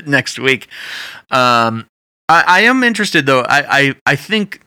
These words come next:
Speaker 2: I think with the blind taste test, Cole, I think it's gonna be pretty easy to tell which is which.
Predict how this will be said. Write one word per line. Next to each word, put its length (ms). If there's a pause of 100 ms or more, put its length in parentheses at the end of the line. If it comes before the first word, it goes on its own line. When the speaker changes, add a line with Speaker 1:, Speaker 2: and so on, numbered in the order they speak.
(180)
Speaker 2:
I 100
think 380
with 140
the 60
blind 380
taste 280
test, 200
Cole, 240
I 80
think 220
it's 100
gonna 200
be 120
pretty 380
easy 320
to 100
tell 260
which 220
is 160
which. 380